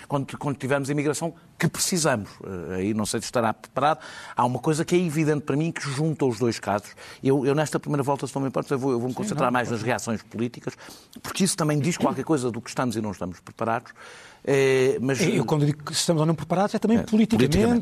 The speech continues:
Speaker 1: politicamente. Eh, eh, eh, mas dizer que eu acho que o que
Speaker 2: Para
Speaker 1: isto,
Speaker 2: discutir
Speaker 1: di-,
Speaker 2: isto.
Speaker 1: que isto, o que isto tem em comum é a desproteção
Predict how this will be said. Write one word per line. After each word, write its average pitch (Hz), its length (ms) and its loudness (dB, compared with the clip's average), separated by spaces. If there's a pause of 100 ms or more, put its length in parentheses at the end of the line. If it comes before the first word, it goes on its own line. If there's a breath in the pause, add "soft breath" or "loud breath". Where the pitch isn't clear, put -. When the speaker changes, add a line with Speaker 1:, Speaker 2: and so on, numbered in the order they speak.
Speaker 1:
politicamente. 214 60 0
Eh, 196 320 0
eh, 143 760 6
eh, 131 60 0
mas 135 140 2
dizer 127 300 2
que - 80 0
eu 143 80 6
acho 135 160 -2
que - 80 -16
o - 20 -12
que - 140 -8
Speaker 2:
Para 151 80 0
Speaker 1:
isto, - 20 -2
Speaker 2:
discutir 147 280 2
Speaker 1:
di-, 196 100 2
Speaker 2:
isto. - 120 -6
Speaker 1:
que 135 60 -6
isto, 127 200 -6
o - 20 -14
que - 140 -6
isto - 120 -8
tem 139 200 -2
em 135 60 -2
comum 147 320 -4
é 151 60 0
a - 20 0
desproteção 143 880 -2